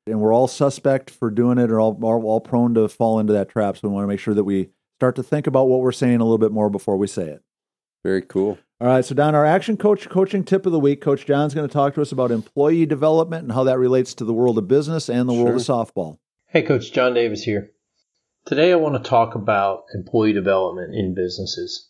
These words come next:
Speaker 3: And the good parallel is what we do as coaches when we work with our players.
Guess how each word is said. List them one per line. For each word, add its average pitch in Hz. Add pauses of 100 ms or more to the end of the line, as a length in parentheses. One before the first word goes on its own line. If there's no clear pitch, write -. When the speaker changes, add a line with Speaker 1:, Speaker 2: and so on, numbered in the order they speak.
(120)
Speaker 3:
And 104 (440)
the 113
good 127
parallel 92
is 92
what 95
we 90 (340)
do 98
as 90
coaches 95
when 90
we 90
work 92
with 92
our 87
players. 87